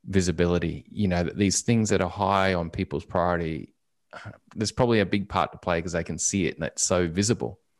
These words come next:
And I'm involved in enterprise excellence a lot with, you know, lean, agile, and so much of that is about make things visible.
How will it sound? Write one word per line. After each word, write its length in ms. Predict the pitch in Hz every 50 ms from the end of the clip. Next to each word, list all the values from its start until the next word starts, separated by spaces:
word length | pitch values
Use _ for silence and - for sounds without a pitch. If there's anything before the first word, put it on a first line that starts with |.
| _ _ - - - - - - -
And 120 | - 110 113
I'm 120 | 120 127
involved 480 | 120 110 101 107 107 104 101 98 95 101
in 240 | 95 90 90 - - _ _ _ _ _ _
enterprise 420 | - 101 95 - - 101 92 87 98
excellence 380 | 127 127 - - 135 120 -
a 60 | 117 117
lot 340 | 120 117 117 113 - -
with, 260 | 98 107 98 - - - _ _ _ _ _ _
you 100 | - 95
know, 80 | 87 85
lean, 340 | 87 101 104 104 101 98 95
agile, 540 | 92 92 92 95 98 92 92 92 95 95 - - - - _ _ _
and 100 | - 107
so 240 | - - 127 139 135
much 260 | 135 127 117 107 -
of 80 | 104 92
that 260 | 95 95 92 67 -
is 100 | 95 87
about 420 | 82 82 92 90 90 90 87 - - - _ _ _ _ _ _ _ _ _
make 240 | - 104 101 90 -
things 240 | - 101 95 87 80
visible. 460 | 82 92 92 87 87 76 76 87 -